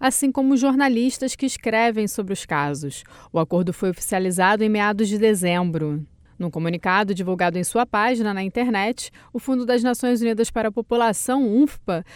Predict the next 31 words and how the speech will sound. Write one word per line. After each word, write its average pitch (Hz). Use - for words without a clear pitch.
apresenta 247
resultados 262
de 247
um 277
estudo 247
com 285
integrantes 262
da 254
comunidade 240
Yazid, 208
que 202
enfrentaram 196
crimes 254
de 226
escravização 226
e 302
violência 240
sexual 233
pelas 294
mãos 269
do 269
grupo 254
terrorista 240
Estado 240
Islâmico 233
do 214
Iraque 233
e 262
do 269
Levante, 220
isil. 190